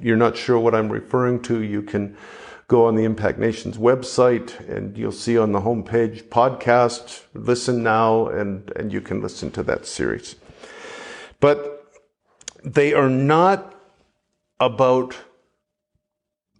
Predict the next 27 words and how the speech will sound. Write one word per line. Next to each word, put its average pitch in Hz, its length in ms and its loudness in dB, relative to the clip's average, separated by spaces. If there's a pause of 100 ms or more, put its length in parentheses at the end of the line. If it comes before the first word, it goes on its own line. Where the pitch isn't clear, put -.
(200)
growing 147 420 4
in 143 140 2
maturity. 92 640 -4 (1160)
They're 110 400 2 (500)
an 117 140 0
invitation 117 800 0
to - 120 -16
possess 98 960 -2 (340)
Him 90 460 -4 (220)
within 95 340 -2
ourselves. - 640 -10 (1200)
That's - 180 -6
why 90 200 0 (300)
he - 140 -4
said, 98 400 0
Jesus 101 340 0
said 107 160 2
in 98 100 0
Luke 101 200 0
seventeen, 107 500 0
"The 107 80 0
kingdom 117 380 0
of 95 160 -6
God 98 260 4
is 98 160 -2
within 139 460 2
you." 107 340 0